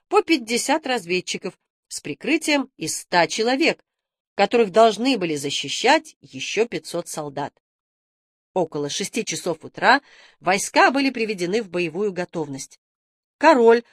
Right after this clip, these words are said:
руководивший этими приготовлениями, распорядился, чтобы часть мушкетёров присоединилась к разведчикам.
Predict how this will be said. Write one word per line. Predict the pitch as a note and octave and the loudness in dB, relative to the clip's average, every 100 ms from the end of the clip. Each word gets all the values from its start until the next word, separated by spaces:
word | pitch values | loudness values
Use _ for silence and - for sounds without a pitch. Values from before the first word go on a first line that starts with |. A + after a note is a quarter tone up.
| _ - | _ 0
руководивший | A3+ C4 C4+ C4+ G#3+ F3 - F3 | 0 4 4 4 0 -4 -4 -4
этими | G3+ - D#3+ D3+ | -4 -4 -6 -8
приготовлениями, | D3 C#3+ - C3 C#3+ A#3 D4 D#4+ E4+ E4 _ _ _ - | -8 -12 -12 -12 -4 -2 0 2 0 -4 _ _ _ 0
распорядился, | G3 C4 - C#4 C4+ G#4 G4+ C#4+ | 2 2 4 2 4 4 4 -2
чтобы | B3+ A3+ | -2 -2
часть | A3 D#4 F4+ | 2 2 2
мушкетёров | G#3+ G3+ - D3+ D#3 D#3+ A3+ - _ _ _ - | -2 -6 -6 -6 -4 -2 -2 -4 _ _ _ -8
присоединилась | G3 - D#3+ D3 C#3+ D#3 B3 C4+ | -8 -4 -6 -6 -6 -2 -2 0
к | D#4 | 0
разведчикам. | D#4 D4+ E4 - - - F2+ | 0 0 -2 -4 -10 -12 -20